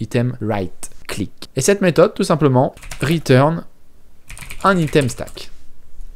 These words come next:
En fait, ça veut dire que si on fait un clic droit, alors il attend quelque chose en retour. Donc soit l'item reste le même, soit vous pouvez faire un changement d'item, soit vous pouvez faire un retour d'item en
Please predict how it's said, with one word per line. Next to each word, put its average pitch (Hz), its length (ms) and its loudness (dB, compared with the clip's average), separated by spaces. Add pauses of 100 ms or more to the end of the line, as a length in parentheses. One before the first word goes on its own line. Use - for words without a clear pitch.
(200)
En 120 80 -2
fait, 151 180 4
ça 139 140 2
veut 110 60 0
dire 151 160 0
que 151 200 2 (320)
si - 180 -2
on 151 100 4
fait 160 100 0
un 139 100 4
clic 127 220 -2
droit, 123 340 4
alors 147 500 6 (220)
il 127 160 4
attend 156 220 0
quelque 135 220 0
chose 131 200 0
en 127 100 2
retour. 117 260 0
Donc 98 220 -4
soit 160 480 4
l'item 110 420 2
reste 101 220 -2
le 101 80 2
même, 151 300 0 (240)
soit 165 180 4
vous 135 100 2
pouvez 123 200 4
faire 127 200 0
un 98 80 0
changement 156 520 -2
d'item, 143 460 -2 (240)
soit - 160 4
vous 143 60 6
pouvez 131 160 6
faire 127 240 2
un 110 80 2
retour 139 460 2
d'item 127 500 2
en 90 220 -4